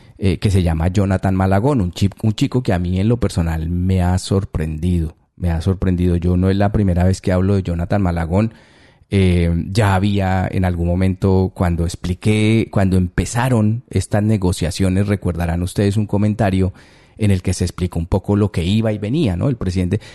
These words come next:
y notaba uno que esto tenía que llegar a un buen puerto porque estaban hablando de lo mismo. El idioma que tenían era exactamente el mismo.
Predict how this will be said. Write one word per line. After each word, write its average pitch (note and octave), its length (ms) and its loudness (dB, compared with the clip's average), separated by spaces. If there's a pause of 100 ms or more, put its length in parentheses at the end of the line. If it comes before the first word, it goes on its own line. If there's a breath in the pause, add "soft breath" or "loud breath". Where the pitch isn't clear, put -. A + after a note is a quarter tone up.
(100)
y A3+ 300 2 (140)
notaba A2+ 560 2
uno E3+ 280 2
que B2+ 80 -2
esto C#3+ 160 -2
tenía B2 280 0
que B2 120 0
llegar A#2+ 300 2
a A#2+ 40 2
un A#2+ 160 2
buen A#2 200 0
puerto G2+ 420 0 (340 soft breath)
porque G2+ 220 0
estaban F#2+ 320 0
hablando G2+ 320 0
de C3+ 80 2
lo G#2+ 140 2
mismo. - 420 0
El F#2 160 0
idioma G2+ 480 2
que - 80 -4
tenían F#2+ 420 2
era B2 340 2
exactamente B2+ 840 -2
el C#3+ 100 0
mismo. F3+ 320 2